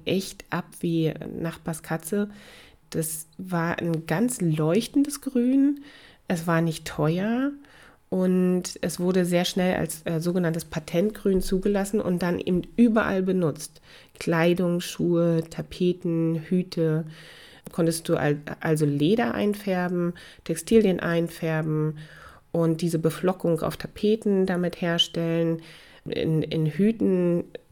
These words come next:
die waren ja dann zu der Zeit häufig mit, mit Blumen besetzt, die auch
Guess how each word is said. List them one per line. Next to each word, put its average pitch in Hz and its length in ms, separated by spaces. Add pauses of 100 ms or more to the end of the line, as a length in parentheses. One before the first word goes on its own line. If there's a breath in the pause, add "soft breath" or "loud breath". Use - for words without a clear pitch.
(400)
die 170 260
waren 160 280
ja 160 420
dann 156 440
zu 165 120
der 160 220
Zeit 165 400
häufig 165 260
mit, 156 240
mit 160 220
Blumen 214 340
besetzt, 185 520
die 165 180
auch 156 340